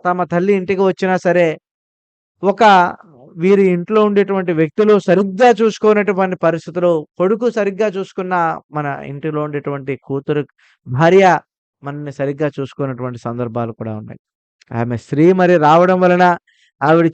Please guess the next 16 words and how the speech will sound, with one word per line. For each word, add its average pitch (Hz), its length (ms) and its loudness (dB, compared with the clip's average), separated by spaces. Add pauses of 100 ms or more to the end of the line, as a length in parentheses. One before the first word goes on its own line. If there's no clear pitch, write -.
చేసేటువంటి 196 500 0
కొన్ని 196 300 0
పనుల 196 360 0
వలన, 196 440 4 (100)
ఆవిడ 160 280 0
అనేటువంటి 175 520 0
మాట 156 340 0
వలన, 190 240 2
ఒక 185 240 2
సంబంధం 233 640 0
కలుపుకుందామని 220 800 0
వచ్చేటటువంటి 202 600 -2
ఒక 170 100 -4
సమయం 180 400 -4
వలన 175 240 -2
కూడా 165 360 0